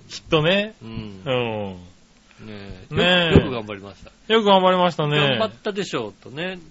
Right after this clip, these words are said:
Speaker 2: 天と辞書を差し上げますね。
Speaker 1: 天と辞書あげる。
Speaker 2: うん。
Speaker 1: うん。京都西陣の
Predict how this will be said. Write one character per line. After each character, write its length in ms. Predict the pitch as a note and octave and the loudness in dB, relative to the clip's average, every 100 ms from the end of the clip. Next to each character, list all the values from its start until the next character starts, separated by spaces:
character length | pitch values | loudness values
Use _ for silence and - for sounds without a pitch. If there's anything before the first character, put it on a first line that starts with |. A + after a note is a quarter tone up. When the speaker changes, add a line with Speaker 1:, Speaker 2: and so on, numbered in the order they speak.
| - F#3 - | -20 -16 -4
Speaker 2:
天 180 | E3+ D#3+ | -4 -4
と 100 | E3+ | -6
辞 80 | |
書 140 | D#3+ A#2 | -6 -8
を 80 | G2 | -8
差 100 | F#2 | -14
し 80 | |
上 60 | F#2+ | -16
げ 60 | F#2 | -20
ま 60 | |
す 60 | F2+ | -8
ね。 40 | - | 2
Speaker 1:
天 200 | A#3+ A#3 | 4 4
と 60 | |
辞 120 | A3+ G3+ | 0 0
書 240 | G3+ E3 | 2 4
あ 80 | E3+ | 6
げ 100 | F3+ | 6
る。 260 | F3 A#2 - - - | 4 2 -4 -20 -18
Speaker 2:
う 60 | A#2+ | -12
ん。 280 | A2+ G2 F2+ E2+ | -10 -12 -14 -6
Speaker 1:
う 60 | D#3 | 0
ん。 280 | D3+ A#2+ F#2+ E2+ - - - - | 0 -2 -10 -18 -20 -20 -16 -4
京 240 | F#3+ F#3 | -2 0
都 180 | F3+ D#3 | 0 0
西 320 | D3+ D3 D3 | 0 -2 -6
陣 320 | D3 D3+ D3 | -4 -2 0
の 380 | D3+ C#3+ C3+ | 2 4 2